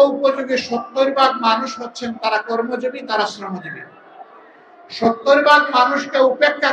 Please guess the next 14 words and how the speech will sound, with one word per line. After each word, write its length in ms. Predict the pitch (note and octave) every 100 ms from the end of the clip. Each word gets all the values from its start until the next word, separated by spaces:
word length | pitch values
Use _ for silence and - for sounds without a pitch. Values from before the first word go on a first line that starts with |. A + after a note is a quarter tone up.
| C4
করে 140 | A#3 A3+
কোনো 160 | A#3 A3+ -
সমাজ 280 | A3 B3+ - -
সামনের 360 | A3 G#3+ A#3+ A#3
দিকে 160 | A3 A3 G#3+
এগিয়ে 240 | G#3+ G#3+
যেতে 160 | G#3 G#3 F#3+
পারবে 260 | F#3 E3 D#3+
না। 60 | - - - - - - - - - - -
তবে 180 | F#3 F#3+ B3
এই 80 | D#4 D4+
যে 80 | D#4+ C#4
কাঙ্ক্ষিত 400 | C4+ C4 - E4 -
সমাজ 240 | A#3+ B3